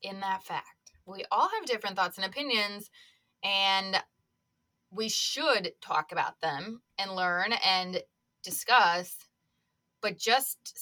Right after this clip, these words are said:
segregating each other is, like,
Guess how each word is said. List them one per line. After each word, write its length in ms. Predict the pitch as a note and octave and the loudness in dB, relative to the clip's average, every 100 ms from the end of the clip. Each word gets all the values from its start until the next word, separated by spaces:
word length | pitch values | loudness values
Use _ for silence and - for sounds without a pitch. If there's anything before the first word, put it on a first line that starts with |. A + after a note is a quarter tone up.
| - - | -10 -6
segregating 840 | F#3 F#3 C4 C4+ C4+ C#4+ C#4+ C#4+ | -4 0 2 2 4 0 0 -4
each 200 | C#4+ C#4+ | -6 -4
other 500 | C#4 C4+ D4 D4 C#4 - - | -4 0 2 2 0 -4 -14
is, 260 | G3 D#3+ - _ _ _ _ _ _ | -12 -12 -16 _ _ _ _ _ _
like, 180 | G3+ G3+ | -12 -12